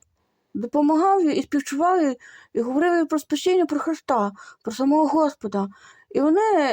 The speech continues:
як то вам сказати, милі друзі, почали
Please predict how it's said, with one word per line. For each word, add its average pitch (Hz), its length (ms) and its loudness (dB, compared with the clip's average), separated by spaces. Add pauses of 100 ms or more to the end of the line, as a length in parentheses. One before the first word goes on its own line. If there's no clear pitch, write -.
(120)
як 285 260 -2
то 302 120 -2
вам 294 200 0
сказати, 349 640 0
милі 277 260 0
друзі, 277 300 -4 (140)
почали 330 520 -2